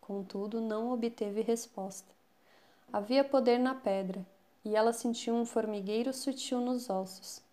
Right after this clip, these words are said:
Mas a senhora havia desaparecido, e a rocha estava fria.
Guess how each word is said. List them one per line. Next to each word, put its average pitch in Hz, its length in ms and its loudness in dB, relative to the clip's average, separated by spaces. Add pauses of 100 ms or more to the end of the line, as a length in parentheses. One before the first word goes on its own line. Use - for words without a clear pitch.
(460)
Mas 233 160 -2
a 269 80 0
senhora 262 460 6
havia 240 280 4
desaparecido, 226 1000 0 (180)
e 233 140 0
a 233 80 6
rocha 226 360 0
estava 220 380 -4
fria. 185 400 -6